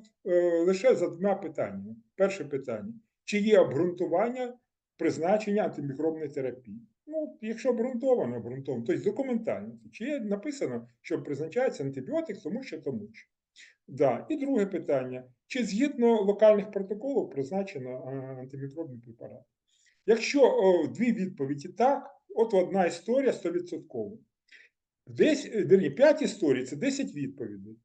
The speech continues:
І от таким чином кожен раз у вас буде, умовно кажучи, від п'ятдесяти до восьмидесяти відсотків, е, правильних відповідей. Хтось, е,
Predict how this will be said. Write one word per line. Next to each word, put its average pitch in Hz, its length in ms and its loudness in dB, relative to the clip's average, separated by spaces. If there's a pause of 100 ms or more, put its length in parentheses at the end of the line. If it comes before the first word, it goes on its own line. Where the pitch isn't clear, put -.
(180)
І 175 40 0
от - 140 2
таким 262 260 -2
чином 226 320 0
кожен 220 300 2
раз 277 240 2
у - 20 -4
вас 196 220 2
буде, 202 380 0 (160)
умовно 185 280 2
кажучи, 170 280 0
від - 280 -10
п'ятдесяти 247 640 -4
до 170 160 -2
восьмидесяти 196 640 -2
відсотків, 165 680 -6 (200)
е, 170 140 -4
правильних 214 560 2
відповідей. 110 580 -12 (240)
Хтось, 277 300 -2
е, 170 240 -2